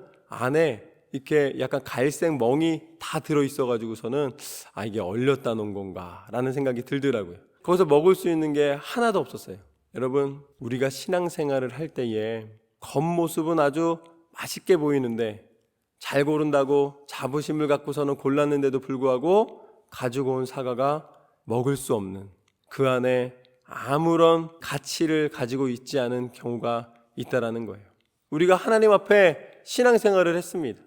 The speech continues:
그래서 사람들이 보기에는 '아, 이 사람은 믿음이 좋구나.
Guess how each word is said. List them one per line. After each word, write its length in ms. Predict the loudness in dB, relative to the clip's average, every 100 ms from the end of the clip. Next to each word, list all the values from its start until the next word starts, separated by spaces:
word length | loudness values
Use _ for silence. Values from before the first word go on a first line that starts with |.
| _ _
그래서 720 | 4 8 8 8 4 -10 -20 -18
사람들이 540 | 0 4 4 4 -2
보기에는 760 | -2 -4 0 2 4 4 2 -2 -16 -6
'아, 120 | -4
이 60 | -2
사람은 260 | -2 -4
믿음이 300 | -4 -6 -6
좋구나. 720 | -10 -14 -8 -4 -4 -6 -12